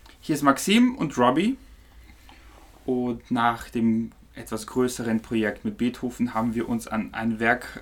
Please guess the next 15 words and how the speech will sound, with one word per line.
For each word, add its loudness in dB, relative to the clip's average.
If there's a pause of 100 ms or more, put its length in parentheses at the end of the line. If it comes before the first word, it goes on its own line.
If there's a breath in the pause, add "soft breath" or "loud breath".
(120)
rangetraut, -2 (480 loud breath)
das -6 (600)
eine 0
ähnliche 0
Richtung -8
anschl-, -12
einschlägt -4
und -2
auch -2
sehr 2
stark 0
von -2
Beethoven -2
beeinflusst -6
war, -6